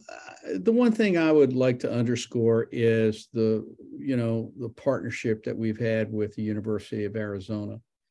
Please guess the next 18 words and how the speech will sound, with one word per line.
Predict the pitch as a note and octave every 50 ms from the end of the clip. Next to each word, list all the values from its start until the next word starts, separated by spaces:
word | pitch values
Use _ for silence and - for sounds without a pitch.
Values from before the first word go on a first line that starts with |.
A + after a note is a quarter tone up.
| _ _ _ _ _ _ _ -
uh, | A2 G#2 G#2 G#2+ G#2+ G2
and | G#2+ G#2 G2+
President | - C3 A2+ A2 G#2 G#2 G2 G2+
Robbins. | G2+ G#2+ G#2 G#2 G#2 F#2+ G2+ G#2 A2 A2 - - _ _ -
Um, | A#2 A2 G#2+ G#2 G2+ G2+ G2+ G2+ G#2 G#2 - _ _ _ _ _ _ _ _ _ _ - - _
he | - E3 F#3+ F#3+
is, | E3+ D#3 C#3 B2+ B2+ -
uh, | - C#3 B2+ B2 A#2 A#2 A#2 A2+
he | A2 A#2+ C3+
is | C#3+ C3 A#2
a | B2+ A#2
remarkable | A#2 A2+ G#2+ A2 A#2 C3 C3 - C#3+ C3+ B2+ B2
man. | A#2+ B2 C3 D3+ E3+ E3 D3
He's | A#2+ G#2+ G#2 F#2+ G2
a | F#2+
courageous | - - A#2+ G#2+ A2 B2 B2+ A#2+ A#2 A2 - -
man, | A2+ A2+ A2 A2 A2 A2+ A2+ - - - -
and, | B2 A2 G#2+ G#2+ G#2+ G#2+ G#2 G2+